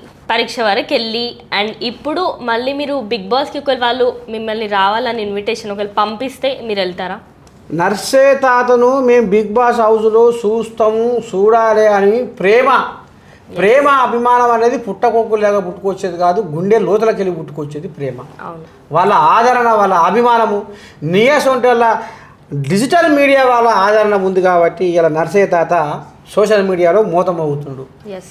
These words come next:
Speaker 2: ఇవాళ జనాల ఆదరణ, వాళ్ళ ప్రేమ, వాళ్ళ అభిమానం పంచిరు కాబట్టి ఇవాళ ఒక సామాన్య గొర్రెల కాపరి స్థాయి నుంచి ఇవాళ ఒక జర్నలిస్ట్గా నేను రాణించగలుగుతున్నా, ప్రజాసేవలో ముందుకు పోగలుగుతున్నా అంటే
Speaker 1: Hmm.
Speaker 2: నా పాటకు, నా మాటకు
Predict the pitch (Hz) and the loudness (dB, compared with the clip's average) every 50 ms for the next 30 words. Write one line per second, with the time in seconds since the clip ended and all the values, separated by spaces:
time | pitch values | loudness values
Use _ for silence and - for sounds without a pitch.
0 | - - 190 214 226 226 214 151 139 156 175 190 262 302 330 330 330 294 247 226 | -12 -2 0 2 2 2 2 0 2 0 2 2 4 2 2 2 2 2 4 4
1 | 233 240 247 254 247 240 240 240 226 214 208 196 180 - 196 180 196 220 226 226 | 4 4 4 2 2 2 2 2 2 2 0 0 -2 -4 -2 2 2 2 2 2
2 | 220 208 196 185 180 165 156 175 190 196 196 190 165 - 156 147 160 - 214 208 | 0 0 0 0 -2 -4 -4 -4 -4 -4 -4 -4 -6 -6 -6 -8 -6 -4 -4 -2
3 | 202 185 175 165 156 160 151 143 160 165 151 143 147 160 147 - - - - - | 0 0 0 -2 -2 -4 -6 -6 -6 -6 -4 -4 -6 -6 -8 -12 -18 -20 -18 -8
4 | 175 185 208 214 214 208 196 196 208 190 180 170 156 139 139 - - - - 160 | -2 0 0 2 2 2 0 0 0 0 0 0 0 -2 -6 -12 -14 -8 -2 0
5 | 156 165 185 214 233 247 269 294 302 285 - - 175 156 170 180 226 269 294 277 | 2 4 4 4 4 4 4 4 2 2 0 0 0 0 2 4 4 4 2 2
6 | 277 262 247 247 240 214 208 - 202 185 185 185 180 175 175 - 208 185 165 160 | 0 0 0 0 -2 -2 -2 -2 0 0 0 0 -2 -6 -8 -8 -8 -8 -8 -8
7 | 170 202 - - - - - - 185 208 202 196 185 180 185 175 160 151 170 190 | -8 -10 -12 -18 -20 -18 -6 0 0 2 2 2 2 2 2 0 0 2 2 2
8 | 202 240 240 233 226 226 - 208 202 220 208 185 175 151 156 151 170 180 180 - | 4 4 4 2 2 0 0 0 2 2 2 0 -2 -4 -2 -2 -2 -2 -2 -6
9 | 175 156 156 151 151 143 147 151 147 151 151 147 147 147 147 180 190 196 190 190 | -6 -6 -6 -6 -8 -8 -8 -8 -8 -8 -8 -6 -4 -2 0 0 0 0 0 0
10 | 175 170 170 165 165 156 151 160 185 202 220 202 180 147 151 160 190 208 226 220 | 0 2 2 2 0 0 -2 -4 -2 -2 -2 -2 -4 -2 2 2 4 4 6 4
11 | 214 208 214 190 180 185 180 170 160 156 160 160 - 277 330 - - - - - | 4 2 2 -2 -4 -4 -4 -6 -6 -8 -6 0 2 2 2 2 -2 -12 -16 -16
12 | - - - - 208 185 175 160 - - - - 151 165 165 - 180 170 196 233 | -16 -16 -14 -12 -14 -14 -14 -16 -20 -20 -12 -4 -2 -2 -2 0 0 0 0 2
13 | - 240 240 240 214 185 175 170 160 156 160 185 190 196 196 190 240 277 - | 0 0 0 0 0 0 0 0 0 0 0 0 2 0 0 0 -2 -4 -4